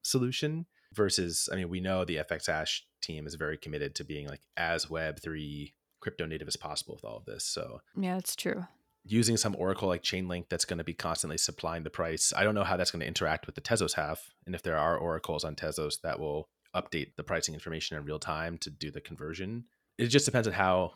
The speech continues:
Speaker 1: on-chain they wanna be about it, I think.
Speaker 2: I think from an interface perspective, it makes it, like, a lot clearer and more straightforward to many people.
Speaker 1: Definitely.
Speaker 2: But if we're also talking about the Art Blocks audience who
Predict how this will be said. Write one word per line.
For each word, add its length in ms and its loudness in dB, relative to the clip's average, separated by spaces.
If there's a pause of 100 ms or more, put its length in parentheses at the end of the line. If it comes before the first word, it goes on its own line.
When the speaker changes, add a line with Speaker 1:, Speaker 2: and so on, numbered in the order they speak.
(160)
Speaker 1:
on-chain 400 -2
they 80 -6
wanna 180 -6
be 140 -8
about 240 -8
it, 100 -14
I 60 -12
think. 440 -16 (280)
Speaker 2:
I 80 6
think 220 2
from 120 2
an 60 2
interface 480 -4
perspective, 560 -2
it 100 2
makes 240 -2
it, 240 -4 (160)
like, 140 -2
a 60 -2
lot 260 -2
clearer 420 -2
and 140 -6
more 140 -6
straightforward 720 -4
to 80 -8
many 140 -2
people. 400 -2 (260)
Speaker 1:
Definitely. 420 0
Speaker 2:
But 360 8
if 120 0
we're 120 6
also 320 2
talking 460 0
about 420 -2 (100)
the 420 0
Art 220 0
Blocks 340 0
audience 720 0 (100)
who 380 4